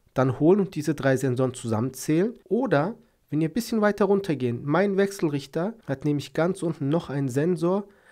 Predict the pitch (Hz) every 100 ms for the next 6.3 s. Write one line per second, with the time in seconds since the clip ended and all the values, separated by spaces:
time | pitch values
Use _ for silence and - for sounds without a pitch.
0 | _ - 139 135 139 131 - 104 98 -
1 | _ - 110 107 - _ 117 107 127 156
2 | 170 - 165 160 165 - 123 - 123 123
3 | 120 120 160 - 156 147 _ - - _
4 | 123 143 - 131 127 127 165 190 185 185
5 | - 131 117 147 143 143 131 117 131 139
6 | 135 127